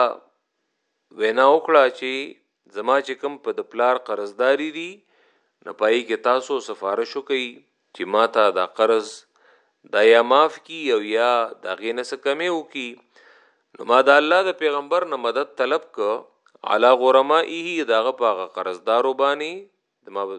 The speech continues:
پلار چې کوم قرضداري وو، یهودو، ان یزعو من دینه، چې هغې د دې نه څه کمی وکړي یا یې معاف کړي.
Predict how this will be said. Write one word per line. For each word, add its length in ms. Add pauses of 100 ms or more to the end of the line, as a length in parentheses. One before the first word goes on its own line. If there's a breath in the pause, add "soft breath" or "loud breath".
(160)
پلار 280
چې 140
کوم 220
قرضداري 640
وو، 80 (140)
یهودو، 500 (1040 soft breath)
ان 140
یزعو 560 (140)
من 240
دینه، 320 (240)
چې 100 (100)
هغې 280 (640)
د 120
دې 180
نه 120
څه 60 (100)
کمی 240
وکړي 400 (140)
یا 120
یې 240
معاف 320
کړي. 160